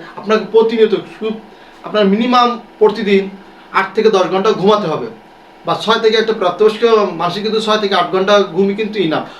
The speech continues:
So, প্রতিদিন আপনাকে মিনিমাম চেষ্টা করতে হবে এই ছয় থেকে আট ঘন্টা ঘুমটাকে কভার করা, কোনো অবস্থাতেই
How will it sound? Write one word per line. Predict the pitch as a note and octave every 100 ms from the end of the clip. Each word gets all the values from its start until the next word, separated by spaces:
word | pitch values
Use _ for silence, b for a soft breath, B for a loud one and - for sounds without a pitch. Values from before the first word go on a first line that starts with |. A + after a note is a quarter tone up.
| B
So, | A3
প্রতিদিন | G#3 A#3 B3+
আপনাকে | B3 A#3 A3+ G#3
মিনিমাম | F#3+ A#3
চেষ্টা | - G3+ -
করতে | A3 G#3 F#3+ F#3+
হবে | F3 E3 E3+ B B -
এই | F3+
ছয় | G3+ A3
থেকে | G#3 G3+
আট | - D#3+ F3
ঘন্টা | G3 G3+
ঘুমটাকে | G3 G3 G3+
কভার | A3 D#3+ F3+
করা, | F3+ D3+ A#2 B B B
কোনো | - A3
অবস্থাতেই | B3 A3+ A#3 A#3+ A#3+ A#3+